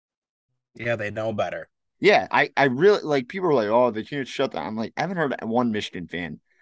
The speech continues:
Speaker 2: chirp and stuff." It's the thing is when they win or they win one of the year, like, when they won that one year with Winovich in Spartan Stadium, that rainy day, fine, beat us. They were the better team that day. Move on, whatever.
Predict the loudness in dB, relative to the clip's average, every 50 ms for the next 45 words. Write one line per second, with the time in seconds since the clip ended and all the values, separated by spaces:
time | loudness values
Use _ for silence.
0 | _ _ _ _ _ _ -4 -2 -2 -2 -2 -4 -6 -6 -4 -4 -4 -4 -4 _
1 | _ -20 -8 -6 -4 -2 0 2 2 2 4 4 4 4 4 2 0 0 0 2
2 | 2 2 0 -2 -4 _ _ _ _ _ _ -2 -2 0 2 2 4 4 4 4
3 | 4 4 2 2 2 2 2 0 -2 -2 -6 -8 -10 -8 -6 -2 0 0 2 2
4 | 2 2 2 2 2 2 2 2 0 2 2 0 0 -2 -2 -4 -4 -4 -6 -6
5 | -4 -2 0 0 0 0 0 2 2 2 2 4 2 2 2 2 0 -2 -2 -2
6 | -2 -2 -2 -2 -4 -4 -4 -4 -4 -2 0 2 2 2 0 -4 -12 -14 -16 _
7 | _ _ _ _ _ _ _ _ _ -4 -2 0 0 -2 -2 -2 0 2 2 2
8 | 0 -2 -2 0 0 2 2 2 2 0 0 0 -2 -4 -4 -4 -4 -4 -4 -4
9 | -4 -4 -2 -2 -2 -2 0 0 0 0 -2 -2 -4 -8 -12 _ _ -2 0 0
10 | 0 0 -2 -6 -10 _ -4 -2 0 2 0 0 -2 -6 -10 -8 -6 -4 -4 -4
11 | -2 -2 -2 -2 -2 -4 -4 -4 -2 -2 0 -2 -4 -4 -6 -8 -8 -8 -10 -12
12 | _ _ _ _ _ _ _ _ _ -2 -2 0 2 2 4 4 4 4 2 0
13 | -4 -6 -4 -2 -2 -2 -2 -4 -6 -8 -10